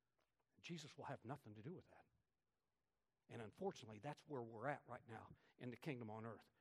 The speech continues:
We're good at it. In fact, we can judge and condemn each other without saying a word. Next time you cut somebody off in traffic, catch their eye. They don't have to say anything. They can condemn you with a look, and we do that to each other at home.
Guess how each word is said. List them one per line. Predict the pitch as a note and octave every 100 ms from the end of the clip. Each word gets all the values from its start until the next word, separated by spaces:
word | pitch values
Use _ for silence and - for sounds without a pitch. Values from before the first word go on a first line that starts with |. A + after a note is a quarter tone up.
| -
We're | B2 -
good | - G3
at | A#2 F2
it. | - - - - - - C3
In |
fact, | - G3 F#3+ C#3+
we | G#3+
can | B3+ B2+ G#2+
judge | D#3+ F3+ D3
and | A2+
condemn | C3+ G3 G3
each | A2+
other | E3+ F#3+
without | B2+ E3 D#3+
saying | - E3 C3
a |
word. | D3+ F3+ G#2 - - -
Next | F#3 -
time | - F#3+
you | D#3
cut | D3 F3
somebody | - D#3+ D3+ D3
off | D3+ C#3
in | B2+
traffic, | - D#3+ D3 C3+
catch | - C#3 -
their | A2+ A#2+
eye. | A#2 - - - - _ _ _ _ _ _ _ -
They |
don't | D3+
have | C3
to | -
say | A2+
anything. | A2+ E3 A2 - - _ _ _ _ _ _ -
They | -
can | A#2+
condemn | A2+ G#2 C3 B2+
you | G#2
with | G2
a | F#2 A#2
look, | D#3 - - - _ _ _ _ _ -
and | A2+
we | C#3
do | C3 A#2+
that | A#2 -
to |
each | B2 C3
other | D3+ A2 G#2+
at |
home. | - A2+